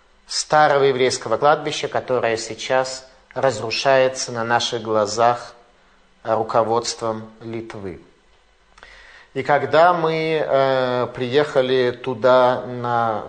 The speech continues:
кладбище, на старое еврейское кладбище,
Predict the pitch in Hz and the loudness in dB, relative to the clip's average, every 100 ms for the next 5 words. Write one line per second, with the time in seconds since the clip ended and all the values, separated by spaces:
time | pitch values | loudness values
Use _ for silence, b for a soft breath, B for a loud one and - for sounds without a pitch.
0 | - - 135 156 151 143 - - 135 127 | -12 -4 2 2 0 -8 -8 -6 -6 -6
1 | 127 - _ 104 101 - 131 120 113 110 | -12 -20 _ -16 -8 0 2 2 -2 -4
2 | 107 101 92 131 143 143 131 - 120 | -4 -8 -4 0 0 -2 -10 -10 -14